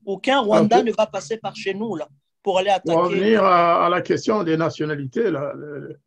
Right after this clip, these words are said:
Speaker 2: l'accord de, de la nationalité à cinq cents ressortissants rwandais,
Speaker 1: Oui,
Speaker 2: cela
Speaker 1: c'est
Speaker 2: se
Speaker 1: vrai.
Speaker 2: passe à un moment très, très, très, euh, j'allais dire, très curieux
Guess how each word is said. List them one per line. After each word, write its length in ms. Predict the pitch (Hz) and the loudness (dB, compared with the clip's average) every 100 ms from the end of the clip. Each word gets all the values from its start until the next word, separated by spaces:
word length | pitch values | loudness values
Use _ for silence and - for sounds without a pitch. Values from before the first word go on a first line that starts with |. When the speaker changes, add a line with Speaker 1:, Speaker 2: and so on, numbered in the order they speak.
| _ _ _ - | _ _ _ -2
Speaker 2:
l'accord 440 | 160 151 180 180 | -2 2 2 4
de, 720 | 151 151 143 143 147 147 131 | 4 4 2 -2 -4 -8 -10
de 60 | 156 | -4
la 120 | 156 | 0
nationalité 520 | 160 147 160 151 147 175 | 0 0 0 0 0 0
à 100 | 147 | 0
cinq 320 | - 202 139 | -2 -4 -4
cents 320 | 165 165 139 | -6 -6 -6
ressortissants 580 | 127 135 - - 165 139 | -6 -8 -10 -6 -4 -2
rwandais, 420 | 139 143 208 - _ _ _ _ _ _ _ | -2 -2 -4 -6 _ _ _ _ _ _ _
Speaker 1:
Oui, 160 | 220 285 | 2 4
Speaker 2:
cela 200 | 185 208 | 4 2
Speaker 1:
c'est 100 | 381 | 2
Speaker 2:
se 60 | |
Speaker 1:
vrai. 120 | 175 | 4
Speaker 2:
passe 580 | 226 233 - - - - | 4 4 0 -10 -20 -12
à 180 | - 160 | -2 2
un 140 | 180 185 | 2 2
moment 380 | 160 160 202 | 0 0 0
très, 520 | - - - 190 220 190 | -2 -8 -4 -2 -2 -4
très, 300 | - 180 160 | -6 -4 -4
très, 600 | - 170 165 156 69 - _ _ _ _ _ _ _ _ - | -4 -2 -2 -2 -4 -10 _ _ _ _ _ _ _ _ -14
euh, 200 | 71 76 | -10 -6
j'allais 180 | 151 147 | -6 -4
dire, 280 | 160 170 165 | -4 -4 -8
très 240 | - - 247 | -6 -4 -2
curieux 440 | 196 175 185 135 | -2 -2 -2 -4